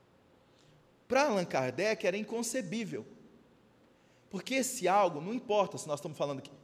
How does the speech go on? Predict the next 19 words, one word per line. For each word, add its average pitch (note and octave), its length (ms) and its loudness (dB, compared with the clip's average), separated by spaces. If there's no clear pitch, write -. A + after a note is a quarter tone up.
<clears throat> F#3+ 360 0
de C3 80 -4
trilhões, D#3 800 -2
quatro E3+ 260 4
trilhões D3+ 420 2
de A#2+ 100 -4
anos. F2 420 -4
O G3 80 2
que C4 120 0
teve F#3 320 6
começo, F#3+ 720 0
fica - 220 -4
muito A#3+ 240 -4
complexo G3+ 760 0
que F#3 340 -6
isso - 420 -6
que E3+ 520 -8
se - 200 -6
movimenta, F3+ 1040 -2